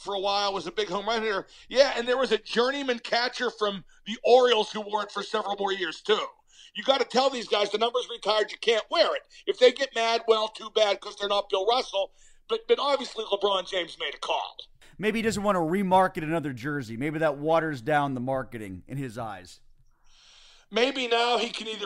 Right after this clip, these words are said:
Speaker 1: retire it voluntarily, you know, cease wearing it, and it'll be all about him, or he can keep wearing it as a tribute to Mister Russell, in which case it's all about LeBron, too.
Speaker 2: All right, Mark, what'd you think of the stadium tour at P N C Park?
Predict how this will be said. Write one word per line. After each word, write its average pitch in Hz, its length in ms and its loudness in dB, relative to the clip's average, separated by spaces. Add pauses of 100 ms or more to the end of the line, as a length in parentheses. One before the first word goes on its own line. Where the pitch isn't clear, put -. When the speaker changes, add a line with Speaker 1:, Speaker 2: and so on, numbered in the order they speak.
Speaker 1:
retire 208 460 0
it 185 80 -8
voluntarily, 220 1040 2 (380)
you - 100 -12
know, 196 160 4 (220)
cease - 420 -10
wearing 226 320 2
it, 240 160 4
and 185 80 -8
it'll 214 180 4
be 190 140 -2
all 208 220 2
about 202 180 0
him, 233 340 -6 (460)
or 202 80 -2
he 202 80 -10
can 214 140 -12
keep 254 320 -4
wearing 233 240 6
it 220 80 0
as 185 80 -4
a 208 60 -6
tribute - 400 -8
to 208 100 -4
Mister 196 260 -4
Russell, 165 400 -4
in 214 80 -2
which 196 200 0
case 185 260 -2
it's 190 180 -4
all 160 280 2
about 160 240 0
LeBron, 135 360 -4
too. 143 320 -6 (380)
Speaker 2:
All 214 80 6
right, 240 120 4
Mark, 240 280 0
what'd 214 160 -4
you 202 60 -12
think 240 200 -4
of 226 100 -6
the 180 60 -10
stadium 220 460 -2
tour 185 220 -4
at - 100 -8
P 196 100 -6
N 180 80 -8
C 170 180 -10
Park? 151 440 2